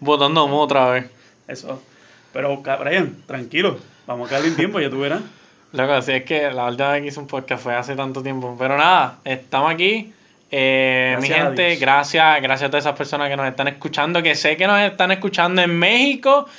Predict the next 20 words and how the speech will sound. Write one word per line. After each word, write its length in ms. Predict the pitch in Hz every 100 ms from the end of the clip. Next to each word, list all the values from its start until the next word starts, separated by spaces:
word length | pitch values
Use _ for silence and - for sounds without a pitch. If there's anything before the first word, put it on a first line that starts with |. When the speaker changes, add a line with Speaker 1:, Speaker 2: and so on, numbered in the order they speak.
| - - 180
Speaker 1:
y 180 | 214 277
República 600 | 226 190 175 196 233 262
Dominicana. 1040 | 247 214 185 151 160 185 185 156 139 - _ _ _ _ -
Lo, 420 | 139 139 135 131
lo 180 | 135 135
sé 180 | 151 170
por 160 | 175 135 110 - _
las 300 | 143 139 165
apps. 280 | - - _ - 131
Tiene, 960 | 131 143 156 160 156 151 139 123 113 110 _ _ - - _ _ _ _
tiene 500 | 120 127 147 151 143
un, 300 | 147 151 -
de 300 | 131 143 139
dónde 420 | 127 135 147 160
la 120 | 160 151
gente 260 | 160 165
nos 100 | 160
escucha 460 | 160 165 160 160 156
y 60 | 175
eso. 320 | 160 139